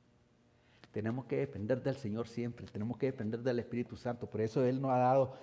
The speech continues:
herramientas como su, su palabra, nos ha dado de su Espíritu Santo para que seamos llenos, nos ha dado de su propia presencia, hermano. Yo estaba orando hoy con los hermanos del grupo de alabanza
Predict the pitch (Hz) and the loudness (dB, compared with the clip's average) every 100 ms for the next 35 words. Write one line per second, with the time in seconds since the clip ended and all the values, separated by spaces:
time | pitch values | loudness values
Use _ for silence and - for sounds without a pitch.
0 | - - 113 104 123 147 139 131 117 113 | -6 0 2 2 4 4 4 2 -2 -2
1 | 113 - 113 - - - - - 131 113 | -4 -4 -6 -6 -14 -10 -8 -2 2 6
2 | 127 131 127 123 - - - 104 123 127 | 6 6 2 -2 -8 -16 -4 2 4 6
3 | 127 120 - - - 110 - 107 - 131 | 6 4 -2 -12 -2 -2 0 -2 2 2
4 | 127 - 123 131 131 - 110 104 - 117 | 2 -2 0 0 -2 -4 -4 -4 -2 0
5 | 110 101 120 135 143 135 - - 110 117 | -2 0 0 2 -2 -6 -12 -8 2 6
6 | 127 135 143 139 120 - - - - - | 10 10 8 6 2 -4 -18 -20 -20 -20
7 | _ _ - 123 123 - 127 - 175 180 | _ _ -8 4 4 4 -2 2 4 6
8 | 185 165 - - 170 160 - - 95 - | 6 4 4 2 6 6 4 -4 -10 -12
9 | - - - _ _ _ _ _ _ _ | -18 -20 -20 _ _ _ _ _ _ _
10 | _ _ _ _ _ _ _ _ _ - | _ _ _ _ _ _ _ _ _ -6
11 | 104 123 123 120 117 110 117 110 110 120 | -2 -2 0 0 2 0 0 0 -2 -2
12 | 117 107 98 98 110 104 95 107 98 110 | -6 -6 -4 -4 -4 -6 -6 -6 -6 -4
13 | 95 95 101 107 104 - - | -2 -2 -2 -2 -4 -14 -20